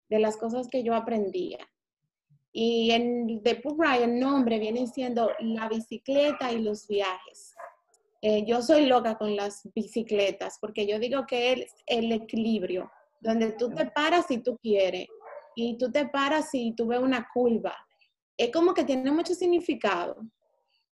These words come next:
Entonces, ahora mismo estamos como en un tiempo de crear muchos contenidos para The Book Fry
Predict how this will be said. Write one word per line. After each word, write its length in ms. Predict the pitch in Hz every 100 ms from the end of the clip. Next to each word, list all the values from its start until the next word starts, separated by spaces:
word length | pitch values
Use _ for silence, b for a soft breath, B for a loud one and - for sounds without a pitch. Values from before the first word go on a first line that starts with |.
| _ _ _
Entonces, 960 | 269 262 226 339 381 311 254 254 240 - b b b -
ahora 300 | 254 285 359
mismo 600 | 359 359 320 269 240 233
estamos 500 | 233 233 240 233 285
como 240 | - 311 294
en 120 | 262
un 160 | 262 262
tiempo 380 | 285 285 269
de 160 | 247 233
crear 360 | - 226 220 254
muchos 360 | 269 302 294
contenidos 600 | - 285 302 285 202 202
para 260 | 202 202 202
The 120 | 208 220
Book 200 | 294 -
Fry 340 | 226 190 185